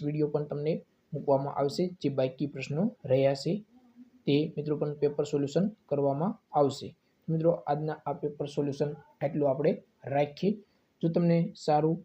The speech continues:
પેપર સોલ્યુશન લાગ્યું હોય તો વીડિયોને લાઈક કરી દો અને વધારે વધારે તમારા મિત્રોને શેર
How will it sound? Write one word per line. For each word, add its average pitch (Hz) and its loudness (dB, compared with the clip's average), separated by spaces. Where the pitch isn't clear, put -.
પેપર 147 2
સોલ્યુશન 147 -2
લાગ્યું 147 0
હોય 143 2
તો 143 4
વીડિયોને 143 -2
લાઈક 143 0
કરી 147 0
દો 147 0
અને 135 -8
વધારે 147 0
વધારે 139 2
તમારા 139 -4
મિત્રોને 139 -6
શેર 147 0